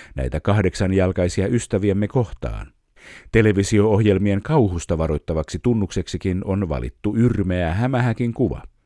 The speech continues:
Tämä asenne näkyy myös hämähäkkien tuntemuksessa. Lajeja on meilläkin lukuisia, mutta harva tietää kovin monen hämähäkkilajin nimeä.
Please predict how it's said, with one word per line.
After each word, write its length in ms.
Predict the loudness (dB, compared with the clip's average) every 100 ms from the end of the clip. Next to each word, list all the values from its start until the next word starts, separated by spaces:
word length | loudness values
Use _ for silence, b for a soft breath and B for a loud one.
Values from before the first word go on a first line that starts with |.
| _ _ b b b b _
Tämä 200 | 0 0
asenne 460 | 0 2 2 2
näkyy 320 | -2 -2 -2 -2
myös 240 | 0 -2
hämähäkkien 600 | -2 0 0 -2 -2 -4
tuntemuksessa. 840 | 0 -2 -2 -6 -8 -12 -14 -12 -16 -16 b b b b
Lajeja 460 | 0 2 2 2 0
on 180 | 0
meilläkin 480 | -2 -4 -6 -4 0
lukuisia, 560 | 0 2 0 0 -2 -2 B B -8
mutta 240 | -2 -2
harva 380 | 0 0 0 -4
tietää 440 | 0 0 2 0
kovin 300 | 0 -2 -2
monen 280 | -2 -2 0
hämähäkkilajin 840 | 0 0 0 -2 -4 -4 -2 -2
nimeä. 380 | 0 0 -2 -8